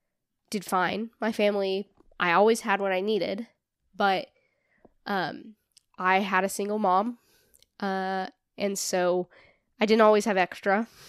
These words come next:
So I was like, "Yeah, I get it. I get the,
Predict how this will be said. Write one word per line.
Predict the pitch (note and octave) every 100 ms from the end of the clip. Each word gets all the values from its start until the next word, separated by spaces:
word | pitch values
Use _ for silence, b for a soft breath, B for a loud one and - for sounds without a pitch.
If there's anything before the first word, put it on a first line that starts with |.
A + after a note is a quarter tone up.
| B _ _ _ _ _ b b b b b b _ _ _ -
So | - A#3+ G#3+
I | G#3 G#3+
was | A3+ G#3+
like, | G3+ -
"Yeah, | G#3+
I | B3+ B3
get | G3 G3 A#3
it. | A3 G3+
I | - G3
get | G3 G3 -
the, | G3+ G3 F#3+